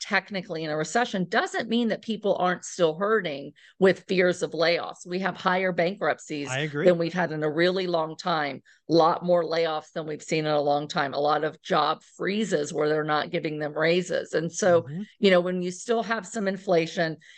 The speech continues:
Speaker 1: you know, we think, "Oh, great, inflation's down." It doesn't mean it went away. It just means it
Speaker 2: Right.
Speaker 1: grew less. Like, the amount of inflation that's grown over the last three years, it's still there.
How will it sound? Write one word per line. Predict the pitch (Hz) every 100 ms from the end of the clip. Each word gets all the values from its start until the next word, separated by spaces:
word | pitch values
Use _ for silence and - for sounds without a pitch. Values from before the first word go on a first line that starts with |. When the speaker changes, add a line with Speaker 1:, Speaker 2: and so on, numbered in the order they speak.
| _
Speaker 1:
you | 185
know, | 175
we | 190 214
think, | 220 185 -
"Oh, | 240
great, | 196 196 220 208
inflation's | 180 185 202 202 180 160
down." | 196 170
It | 170
doesn't | 262 403 392
mean | 302
it | 202
went | 214 208
away. | 160 214 226 110
It | 135 208
just | - -
means | 262 254
it | 190
Speaker 2:
Right. | 180
Speaker 1:
grew | 220 254
less. | 185 208 180 190
Like, | - 190
the | 226
amount | 214 220 277
of | 294
inflation | 233 226 220 240 214
that's | 226 170 -
grown | 165 165
over | 185 208
the |
last | 196 208 208
three | 220 233
years, | 220 226 247
it's | - -
still | - 262
there. | 185 170 196 330